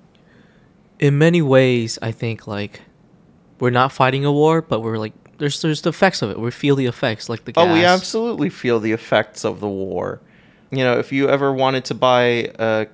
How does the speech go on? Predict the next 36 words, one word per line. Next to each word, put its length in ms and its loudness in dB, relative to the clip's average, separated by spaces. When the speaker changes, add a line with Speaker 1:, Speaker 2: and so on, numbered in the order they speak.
Speaker 2:
Russian 420 -2
caviar, 680 0
well, 100 -4
you 140 -10
can 140 -8
forget 360 0
about 300 0
it 80 -6
now. 480 -2
If 160 -6
you 120 4
ever 200 4
wanted 260 4
to 60 0
buy 240 4
vodka, 580 0
uh, 340 0
you're 140 -6
gonna 200 -2
have 260 -2
to 320 -2
buy, 560 -2
uh, 260 -4
Polish 540 -4
vodka 640 -2
because 480 -4
Russian 360 -2
vodka 440 -4
is 220 -6
no 160 -4
longer 300 -4
allowed 440 -6
to 100 -10
be, 640 -10
uh, 400 -8
imported. 640 -4